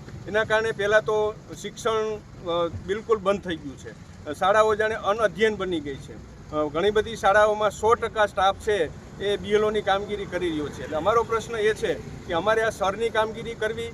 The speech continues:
કે અમારા બાળકોની કામગીરી અને ભણાવવાની કામગીરી કરવી? ત્યાર પછી હમણાં ગુણોત્સવ આવશે, પ્રવેશોત્સવ આવશે, ત્યારે આ જ અધિકારીઓ, કલેક્ટરશ્રી, પ્રાંત અધિકારીશ્રી, મામલતદારશ્રી અમારી શાળામાં આવશે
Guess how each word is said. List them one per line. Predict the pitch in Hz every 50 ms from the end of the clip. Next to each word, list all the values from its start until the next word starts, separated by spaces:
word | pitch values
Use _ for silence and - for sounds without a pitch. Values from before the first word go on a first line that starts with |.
| - - -
કે | 196
અમારા | 196 202 214 214 208
બાળકોની | 196 196 202 214 - 208 214 220 220 214 214 208 214 - - -
કામગીરી | 180 190 202 202 202 208 202 208 196
અને | 196 196
ભણાવવાની | 175 170 185 202 208 214 214 208 196 175
કામગીરી | 180 175 170 170 160 160 147 139
કરવી? | - 135 123 117 113 - - - - - - - - -
ત્યાર | 202 214 233 226
પછી | 233 233 196 254 240 220
હમણાં | 202 214 226 233 226 226 190
ગુણોત્સવ | 202 220 233 233 214 - 240 214 214
આવશે, | 196 208 202 208 214 214
પ્રવેશોત્સવ | 214 - 220 240 226 214 - 233 214 - 202 196
આવશે, | 175 175 175 160 139 165 147 135 - - - - - -
ત્યારે | 220 233 247 247 214 170 131 - - -
આ | 151 180 233 254
જ | 269 254
અધિકારીઓ, | 233 208 254 240 208 226 214 214 190 156 131 - - -
કલેક્ટરશ્રી, | 156 180 202 208 208 208 202 190 - 196 202 196 202 202 202 - - - - -
પ્રાંત | - 185 202 214 202
અધિકારીશ્રી, | 196 175 190 214 - 202 196 196 202 - 208 202
મામલતદારશ્રી | 190 180 175 190 202 202 202 214 208 - - 208 208
અમારી | 202 208 214 214
શાળામાં | 208 - 240 254 262 254 233 220 196
આવશે | 185 180 170 143 160 151